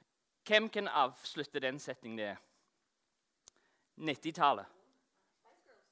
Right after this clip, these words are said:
Nei. I wanna be like.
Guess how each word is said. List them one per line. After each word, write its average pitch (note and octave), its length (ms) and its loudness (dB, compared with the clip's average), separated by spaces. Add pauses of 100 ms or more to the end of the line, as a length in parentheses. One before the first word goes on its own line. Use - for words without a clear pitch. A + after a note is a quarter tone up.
(840)
Nei. G3+ 520 4 (2250)
I C#3+ 140 4
wanna F3 300 6
be G3 320 2
like. G3+ 560 8